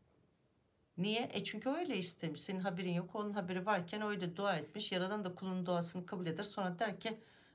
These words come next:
"Her neyi dilediysen kulum ben sana veririm. Bil ki yaşatırım yani onu da." Sen şeytana mı hizmet edeceksin?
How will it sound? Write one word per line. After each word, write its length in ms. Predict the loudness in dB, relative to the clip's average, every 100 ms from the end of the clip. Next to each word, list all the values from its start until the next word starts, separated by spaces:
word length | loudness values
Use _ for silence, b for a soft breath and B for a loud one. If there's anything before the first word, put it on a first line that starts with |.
| B _
"Her 180 | 2 4
neyi 200 | 2 0
dilediysen 540 | 2 2 2 -2 -4 -4
kulum 260 | -2 0
ben 100 | 0
sana 340 | 0 0 2 2
veririm. 340 | 0 -4 -6
Bil 120 | -10
ki 180 | -10 -4
yaşatırım 580 | 0 0 -2 -4 -2 0
yani 320 | 0 0 -2
onu 240 | -4 -6
da." 160 | -8 -10 -16 _ _ _ _ _ _ _ _ _ _ _ _
Sen 180 | -2 2
şeytana 460 | 2 0 0 2 2
mı 80 |
hizmet 360 | 0 -2 -4 -6
edeceksin? 560 | -6 -6 -6 -6 -8